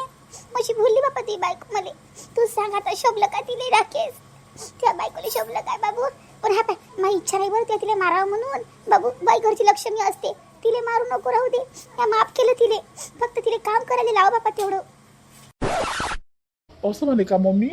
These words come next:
Speaker 2: असं म्हणे का ते? स्मिता असं म्हणे काय? मम्मी,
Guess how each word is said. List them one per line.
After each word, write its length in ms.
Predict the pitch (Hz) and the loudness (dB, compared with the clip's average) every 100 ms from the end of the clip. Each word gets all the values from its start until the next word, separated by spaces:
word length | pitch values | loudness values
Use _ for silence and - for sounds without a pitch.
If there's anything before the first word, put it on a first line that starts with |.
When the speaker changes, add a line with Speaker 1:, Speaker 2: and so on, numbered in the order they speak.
| 381 | -2
Speaker 2:
असं 180 | - 269 | -4 0
म्हणे 220 | 247 208 | 0 0
का 160 | 185 180 | 0 -4
ते? 260 | 214 269 | -2 -8
स्मिता 580 | 415 - - 196 185 214 | -8 -14 -6 -4 0 2
असं 200 | 190 247 | 2 0
म्हणे 200 | 226 185 | 0 0
काय? 260 | 170 226 370 - - - - - | 2 0 0 -10 -20 -20 -20 -6
मम्मी, 440 | 175 175 175 180 | 0 4 4 4